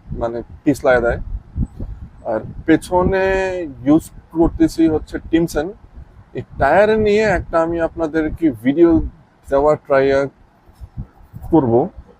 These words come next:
ম্যাক্সিস থেকে কেন টিমসনে সুইচ হইলাম, কি আছে বিষয়, সেটা ওই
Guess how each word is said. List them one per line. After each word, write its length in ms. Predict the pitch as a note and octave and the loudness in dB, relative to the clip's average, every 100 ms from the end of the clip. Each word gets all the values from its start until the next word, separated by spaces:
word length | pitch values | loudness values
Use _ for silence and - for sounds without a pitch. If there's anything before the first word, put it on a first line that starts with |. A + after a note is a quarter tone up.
| - - - _ - | -12 -10 -12 _ -12
ম্যাক্সিস 580 | A#2+ C3 C3 - D#3+ - | -6 -4 -4 0 -2 0
থেকে 360 | D3+ C#3+ D3 C#3+ - | -4 -2 -4 -4 -4
কেন 280 | C3+ C3+ C#3+ | -4 -2 -4
টিমসনে 560 | D3+ C#3 - C3+ C#3 | -4 -6 -6 -6 -6
সুইচ 320 | - C3 C3 - | -6 -4 -4 -2
হইলাম, 340 | B2 A#2+ B2 B2+ _ | 0 0 -2 -6 _
কি 240 | C#3 C#3+ C3+ _ B2+ B2+ | -6 -4 -6 _ -6 -6
আছে 200 | A2 B2 | -2 -2
বিষয়, 360 | A#2+ - B2+ - _ _ _ _ - | -2 -2 -6 -8 _ _ _ _ -8
সেটা 220 | - F3+ F#3 | -2 2 4
ওই 540 | E3 F3 F#3+ F#3+ | 6 6 4 2